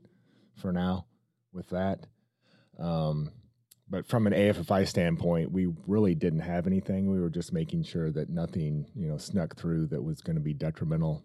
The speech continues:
to, to our members, and, and nothing happened. There is going to be a handful of what they call lame duck sessions prior to the next General Assembly taking office, which will be January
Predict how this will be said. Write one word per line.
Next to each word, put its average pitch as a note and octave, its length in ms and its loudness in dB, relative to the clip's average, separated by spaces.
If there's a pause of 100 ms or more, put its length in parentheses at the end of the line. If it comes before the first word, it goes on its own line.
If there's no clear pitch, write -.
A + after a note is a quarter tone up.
to, D#2+ 300 -2
to E2 140 -6
our D#2+ 120 2
members, D#2 460 0
and, D2 260 -4
and - 320 -2
nothing D#3+ 400 0
happened. - 460 -2
There F#2 180 0
is F#2 160 2
going E2+ 280 2
to - 100 -4
be D#2+ 480 0 (680)
a E2 60 -8
handful F#2 640 2
of D#2 240 2 (180)
what E2 120 -6
they E2+ 100 -4
call D#2+ 280 0
lame F2 280 4
duck F2+ 240 0
sessions F#2 640 0 (140)
prior F2 360 0
to F2+ 160 0
the D#2+ 180 0
next E2 460 -2
General F2+ 340 0
Assembly F2+ 400 2
taking F#2 380 -2
office, F#2 640 -2
which - 280 -10
will E2+ 120 -2
be D#2 240 -2
January D#2+ 840 0